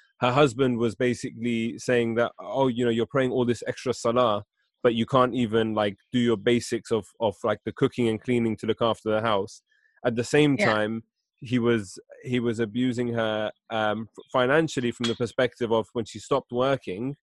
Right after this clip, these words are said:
Speaker 1: I think he was saying that, you know, "You, you don't contribute to the house or whatever.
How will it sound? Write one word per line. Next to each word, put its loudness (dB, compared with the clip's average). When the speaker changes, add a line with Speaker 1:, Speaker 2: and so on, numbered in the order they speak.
Speaker 1:
I 0
think 0
he 0
was 0
saying 0
that, -2
you -2
know, 0
"You, -2
you -4
don't 2
contribute -2
to -8
the -2
house 0
or -8
whatever. 0